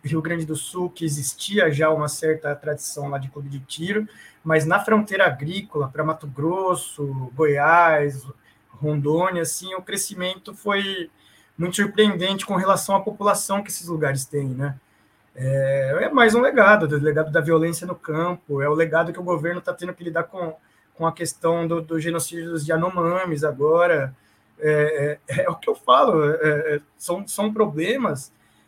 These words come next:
que, às vezes, até independente do nome ali, é, vai ser muito difícil, né, de, de, de serem resolvidos, né?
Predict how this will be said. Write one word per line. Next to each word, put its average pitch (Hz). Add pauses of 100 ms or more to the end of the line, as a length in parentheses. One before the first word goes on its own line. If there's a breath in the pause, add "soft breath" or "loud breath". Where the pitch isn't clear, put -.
(200)
que, 180
às 175
vezes, 202
até 208
independente 208
do 185
nome 165
ali, 147
é, - (340)
vai 226
ser 240
muito 226
difícil, 214
né, 160
de, 139
de, 131 (1000)
de 120
serem 156
resolvidos, 139
né? 151